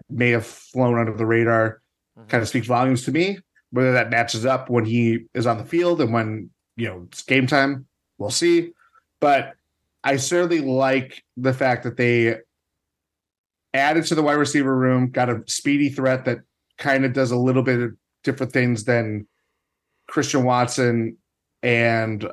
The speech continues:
Speaker 1: um, God, Romeo Doubs.
Speaker 2: Yep.
Speaker 1: Um, but I think it's all gonna hopefully <laughs> complement each other, and, you know, they got another <laughs> kick return specialist, which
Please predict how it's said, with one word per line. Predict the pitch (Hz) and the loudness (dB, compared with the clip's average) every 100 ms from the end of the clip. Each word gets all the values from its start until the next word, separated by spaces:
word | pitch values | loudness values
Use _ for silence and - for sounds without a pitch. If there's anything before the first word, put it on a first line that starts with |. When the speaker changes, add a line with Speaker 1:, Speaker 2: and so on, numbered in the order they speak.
| - | -4
Speaker 1:
um, | 113 113 107 101 98 98 95 104 _ - - _ _ _ | 0 2 0 -4 -8 -10 -16 -18 _ -20 -20 _ _ _
God, | - 104 92 _ _ | -6 -4 -4 _ _
Romeo | 131 135 135 | 0 2 2
Doubs. | 131 131 131 127 123 - 113 | 2 2 2 -2 -6 -10 -12
Speaker 2:
Yep. | 101 - _ _ _ | -18 -20 _ _ _
Speaker 1:
Um, | 127 120 113 107 98 - _ _ _ | 0 2 0 -4 -10 -16 _ _ _
but | 135 127 127 - | 0 0 -2 -2
I | |
think | 131 156 147 | -2 0 -2
it's | 131 | -2
all | 131 131 | 0 0
gonna | 123 120 107 - _ _ _ _ _ _ _ _ _ - | 2 0 -2 -10 _ _ _ _ _ _ _ _ _ -2
hopefully | - - 90 85 - - - - | -2 -2 -6 -8 -10 -16 -18 -16
<laughs> | - - - - | -18 -18 -20 -4
complement | 190 185 175 156 | 0 2 0 0
each | 160 - | 0 0
other, | 147 151 143 | 0 2 0
and, | - 143 139 135 123 113 - _ _ | 0 0 0 2 0 -2 -8 _ _
you | - 131 | -2 0
know, | 120 101 - _ _ _ _ _ _ - | 0 -4 -12 _ _ _ _ _ _ -2
they | |
got | 120 131 | 0 2
another | 127 131 113 - _ _ _ | 2 0 -2 -6 _ _ _
<laughs> | - - _ | -16 -16 _
kick | - 175 | -2 2
return | 151 143 123 | 2 2 0
specialist, | - 113 117 107 123 | 2 0 0 -2 0
which | 120 - | -2 -2